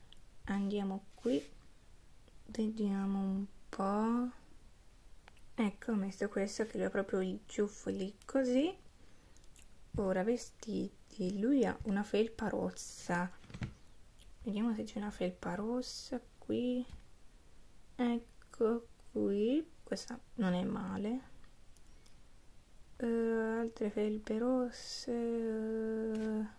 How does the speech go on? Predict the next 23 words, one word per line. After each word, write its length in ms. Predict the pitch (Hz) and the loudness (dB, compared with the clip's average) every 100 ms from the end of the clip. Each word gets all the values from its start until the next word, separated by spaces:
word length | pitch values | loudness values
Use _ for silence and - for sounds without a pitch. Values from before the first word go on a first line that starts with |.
| - - | -10 2
Eh, 240 | 214 208 | 4 4
questa 260 | 208 294 247 | 2 2 6
è 40 | |
l'unica 400 | 202 214 214 196 | 6 6 4 2
felpa 340 | 190 190 190 190 | 2 0 2 2
rossa 300 | 190 190 202 | 2 2 2
che 140 | 208 | 2
c'è, 200 | 208 185 | 2 0
allora 360 | - - - - | 2 2 0 -2
li 180 | - 220 | -2 -2
lascio 320 | 220 - - | -2 -4 -4
quella. 480 | - 190 220 214 311 - - - - - - - | -2 -2 0 2 2 0 -18 -20 -18 -16 -16 2
Poi 440 | 269 240 254 285 | 4 6 6 6
devo 240 | 247 226 240 | 8 8 8
mettere 640 | 220 202 - - 262 269 | 6 4 -2 4 6 6
il 260 | - 190 - - - - - | 4 2 0 -6 -20 -18 -6
cappello 1300 | - 226 - - - - - 208 202 202 202 196 196 | 2 2 2 -16 -20 -4 2 4 4 2 2 2 4
rosso. 880 | 185 185 - - - - - 185 - - - - - - - - - - - _ - - - | 2 0 -4 -12 -10 -6 -2 -2 -4 -20 -18 -10 -10 -10 -18 -18 -18 -18 -20 _ -18 -16 -2
Vediamo, 420 | 226 214 190 196 | 0 2 0 -2
come 180 | - 202 | -4 -2
cappello 300 | 208 208 208 | 0 2 4
rosso 260 | 240 247 - | 2 2 -4
c'è 320 | - - | -2 -2